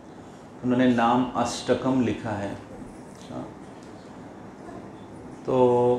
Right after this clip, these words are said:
<clears throat> हरि नाम के गुणगान करते हुए नाम के ऊपर आठ श्लोक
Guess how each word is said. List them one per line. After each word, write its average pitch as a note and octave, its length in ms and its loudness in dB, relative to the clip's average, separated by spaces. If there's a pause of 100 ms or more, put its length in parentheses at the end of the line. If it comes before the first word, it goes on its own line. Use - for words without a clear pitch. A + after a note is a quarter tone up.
(640)
<clears throat> D3+ 40 2 (1300)
हरि B2 200 6
नाम C3 320 4
के B2+ 240 2
गुणगान B2+ 540 8
करते B2 340 2
हुए B2+ 420 4 (380)
नाम B2 360 2
के B2+ 160 2
ऊपर B2 540 4
आठ B2 280 4 (1400)
श्लोक A#2 640 4